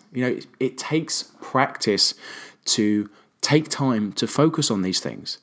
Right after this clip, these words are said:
You've gotta build the habit up. You've gotta make a conscious effort to do it. You know, your brain is, is a muscle that needs building as well.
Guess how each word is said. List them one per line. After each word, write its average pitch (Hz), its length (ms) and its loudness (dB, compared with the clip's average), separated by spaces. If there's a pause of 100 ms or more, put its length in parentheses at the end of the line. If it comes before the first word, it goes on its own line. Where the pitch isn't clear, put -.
(1040)
You've 123 180 4
gotta 143 220 6
build 160 180 4
the 139 80 0
habit 104 280 0
up. 104 200 0
You've 98 240 -8
gotta 135 280 4
make 107 380 0
a 104 60 -8
conscious - 460 -2
effort - 240 -6
to 92 100 -6
do 156 140 4
it. - 200 0 (400)
You 117 100 -2
know, 113 60 4
your 107 160 4
brain 120 360 4
is, - 280 0 (540)
is 113 120 -2
a 117 40 4
muscle 131 320 4
that 127 120 4
needs 120 200 4
building 104 560 0 (140)
as 98 180 -2
well. 82 300 -2